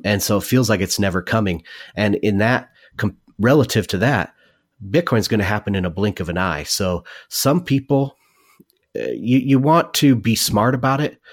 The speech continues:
uh, but at the same time, you can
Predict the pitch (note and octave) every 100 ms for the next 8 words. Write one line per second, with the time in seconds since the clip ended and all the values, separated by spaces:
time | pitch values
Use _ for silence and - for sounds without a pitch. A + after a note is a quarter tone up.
0 | - - - F#2+ F2 - G#2+ G#2+ - -
1 | _ - - F#2+ F#2+ A#2+ A2 A2+ A2+ G#2
2 | - - A2 - - C3+ C#3 C#3 A#2+